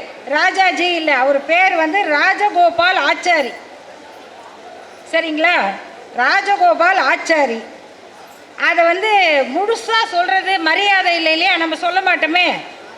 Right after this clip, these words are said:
அதனால குறைச்சிக்கிட்டு ராஜான்னு அவரை கூப்பிட்டாங்க.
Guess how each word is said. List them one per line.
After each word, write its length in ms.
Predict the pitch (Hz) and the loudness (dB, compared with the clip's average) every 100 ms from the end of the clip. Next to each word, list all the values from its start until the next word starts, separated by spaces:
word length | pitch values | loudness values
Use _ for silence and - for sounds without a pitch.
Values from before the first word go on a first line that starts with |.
| - | -16
அதனால 720 | - 233 302 359 370 403 415 466 466 | -4 -2 0 2 2 2 2 0 0
குறைச்சிக்கிட்டு 960 | 311 339 403 381 302 285 254 269 311 311 - - 262 | 0 2 -2 -6 -8 -4 0 2 2 0 -6 -12 -4
ராஜான்னு 800 | 294 370 415 370 403 403 415 | 0 0 0 2 2 2 2
அவரை 240 | 466 403 339 | 4 2 2
கூப்பிட்டாங்க. 500 | 330 269 285 247 | -2 -2 -2 -2